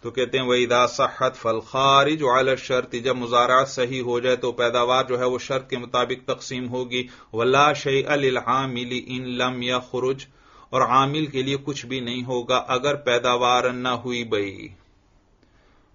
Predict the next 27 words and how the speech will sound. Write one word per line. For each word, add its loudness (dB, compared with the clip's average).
بھائی 0
ساری 0
فصل -2
ہی 0
تباہ 4
ہو 2
گئی، -4
آفت 2
آئی، 2
آندھی 0
آئی، 2
بارش 2
آئی، 0
طوفان 4
آیا، 4
ساری 2
فصل -4
خراب 2
ہو -6
گئی، -2
آگ 8
لگ 0
گئی، -6
فصل 2
تباہ 2
ہو -2
گئی، 0